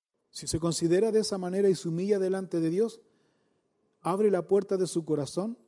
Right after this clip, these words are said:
dice el Señor Jesucristo que va a entrar. No lo va a condenar, ni lo va a reprimir, ni lo va a rechazar, ni lo va a retar, ni lo va, nada. Sino que va a entrar, se va a sentar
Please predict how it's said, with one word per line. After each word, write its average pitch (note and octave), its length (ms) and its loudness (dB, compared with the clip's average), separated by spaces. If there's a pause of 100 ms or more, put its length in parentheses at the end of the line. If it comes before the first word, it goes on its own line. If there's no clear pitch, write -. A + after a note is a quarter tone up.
(380)
dice C3+ 200 -6
el D#3 80 -4
Señor E3 260 -4
Jesucristo D#3 580 -4
que D#3+ 140 0
va D#3 100 0
a D3+ 40 -2
entrar. F3 440 -6 (540)
No E3 300 -2
lo B3+ 100 2
va A#3 100 0
a G#3 40 -2
condenar, G3 500 -2
ni A3+ 100 -2
lo G#3 120 0
va G#3+ 80 -2
a A3 40 -4
reprimir, F#3+ 540 -2
ni A#3 140 -2
lo G3 120 -2
va G3 120 -2
a G#3 40 -4
rechazar, G3+ 600 -6
ni A3 120 -4
lo F#3+ 140 -2
va F#3+ 80 -2
a G3 60 -4
retar, F#3+ 460 -2
ni G3+ 200 -6
lo F3+ 140 -4
va, G3 180 -4
nada. F3 400 -6 (800)
Sino B2+ 280 -8
que D#3 120 2
va E3+ 100 4
a F3 60 0
entrar, A3 360 -4
se F#3+ 140 -4
va F#3+ 140 -4
a - 20 -4
sentar G3 580 -6